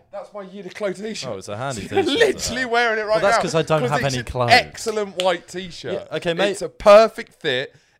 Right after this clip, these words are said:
Speaker 1: It's simple. It's good material, and it's cheap as heck.
Speaker 2: I just don't. I've never
Speaker 1: So
Speaker 2: heard
Speaker 1: many
Speaker 2: of,
Speaker 1: people wear
Speaker 2: I've
Speaker 1: Uniqlo.
Speaker 2: nev-, I'd never heard of anyone other than you wearing Uniqlo.
Speaker 1: No, it, Andrew, this is
Speaker 2: Uniqlo.
Speaker 1: 'cause y-, you, you, you move in the wrong <laughs> circles.
Speaker 2: For God's sake.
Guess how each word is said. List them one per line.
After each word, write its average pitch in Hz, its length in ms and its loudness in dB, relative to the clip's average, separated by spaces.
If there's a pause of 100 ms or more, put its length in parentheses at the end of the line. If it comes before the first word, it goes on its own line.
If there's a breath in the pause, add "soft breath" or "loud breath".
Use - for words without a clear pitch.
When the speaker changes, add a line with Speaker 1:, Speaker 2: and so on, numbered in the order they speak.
Speaker 1:
It's - 440 -12
simple. 143 760 -6
It's 135 180 -12
good 185 300 -4
material, 151 560 -6
and 143 80 -20
it's - 160 -20
cheap 185 460 -14
as 143 80 -16
heck. - 500 -18
Speaker 2:
I 151 80 -20
just - 240 -18
don't. 220 300 -14 (120)
I've 170 140 -16
never 180 380 -6
Speaker 1:
So 165 240 0
Speaker 2:
heard 185 120 2 (100)
Speaker 1:
many - 100 -4
Speaker 2:
of, 170 80 -8
Speaker 1:
people 147 200 -10
wear 120 180 -2
Speaker 2:
I've 110 80 -12
Speaker 1:
Uniqlo. 120 240 -12
Speaker 2:
nev-, 135 260 -6
I'd 123 200 -6
never 123 460 -8
heard 107 260 -6
of 82 80 -20
anyone 82 300 -12
other 80 160 -16
than 80 140 -20
you 80 160 -20
wearing 73 240 -20
Uniqlo. 76 220 -20
Speaker 1:
No, 180 260 0 (160)
it, - 320 -18
Andrew, 147 320 -6
this 139 240 -8
is - 80 -12
Speaker 2:
Uniqlo. - 40 -18
Speaker 1:
'cause 156 300 -10
y-, 147 120 -16 (120)
you, 151 240 -16
you, 147 300 -18
you 143 100 -12
move 147 380 -10
in 143 100 -14
the 135 100 -10
wrong 139 240 -6
<laughs> - 0 -
circles. - 840 -8
Speaker 2:
For - 120 -16
God's 90 220 -12
sake. 82 220 -14